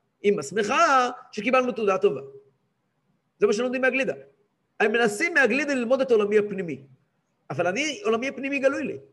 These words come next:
אני לא צריך גלידה כדי שאני אדע שאני, כדי, כ-, כדי שאני אוהב אותם. זה בכלל לא קשור. העולם כולו הוא גילוי של הקדוש ברוך הוא. אז, אז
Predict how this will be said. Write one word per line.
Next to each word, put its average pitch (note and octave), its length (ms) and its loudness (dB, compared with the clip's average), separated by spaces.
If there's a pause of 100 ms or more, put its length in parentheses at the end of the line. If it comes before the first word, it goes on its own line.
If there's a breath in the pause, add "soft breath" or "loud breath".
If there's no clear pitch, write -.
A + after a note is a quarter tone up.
(160)
אני F3 100 -8
לא A#3+ 100 0
צריך - 520 -2 (420)
גלידה E3+ 440 0 (680)
כדי E3+ 220 0
שאני F3+ 360 2
אדע F#3+ 240 2
שאני, D#3 420 -8 (580)
כדי, E3 200 -4
כ-, G3 180 2
כדי G#3+ 160 6
שאני G#3 260 4
אוהב F3+ 260 4
אותם. B2+ 240 -8 (360)
זה C3+ 160 -6
בכלל C#3 280 -4
לא F3+ 100 -2
קשור. G3 280 -4 (1500 soft breath)
העולם C#4+ 420 4 (120)
כולו C#4 400 6
הוא A3+ 260 4
גילוי B3 360 0
של A3+ 180 -2
הקדוש E3 320 -6
ברוך G#2 180 -18
הוא. - 100 -20 (4000)
אז, A#3+ 220 0
אז - 260 -2